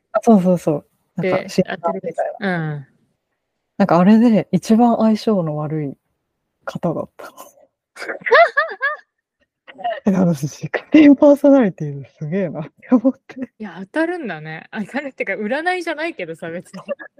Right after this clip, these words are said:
Speaker 1: <laughs> え、結構、それで急になんか、信頼し始めた。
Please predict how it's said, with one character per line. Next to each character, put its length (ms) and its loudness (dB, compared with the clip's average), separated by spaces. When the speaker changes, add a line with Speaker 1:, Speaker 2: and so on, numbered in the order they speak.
Speaker 1:
<laughs> 380 -6
え、 80 -4
結 200 -6
構、 200 -10
そ 200 -2
れ 140 0
で 120 -2
急 280 0
に 140 -2
な 120 -6
ん 80 -10
か、 200 -12
信 380 -4
頼 180 -2
し 140 -12
始 240 -6
め 140 -12
た。 320 -20